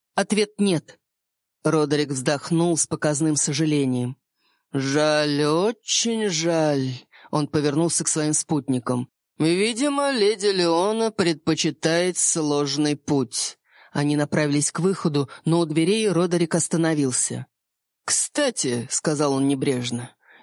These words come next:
«передайте маэстру Элвину, что его брат,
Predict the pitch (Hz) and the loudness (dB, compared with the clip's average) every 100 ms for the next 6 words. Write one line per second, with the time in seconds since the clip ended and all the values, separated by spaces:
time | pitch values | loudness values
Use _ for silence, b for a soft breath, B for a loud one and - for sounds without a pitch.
0 | _ 208 233 254 330 226 190 190 185 - | _ 0 0 2 0 0 0 0 0 0
1 | 180 180 - 240 240 170 143 139 139 - | 0 0 0 2 2 2 0 0 0 0
2 | 190 190 190 196 233 277 | 0 0 0 0 2 0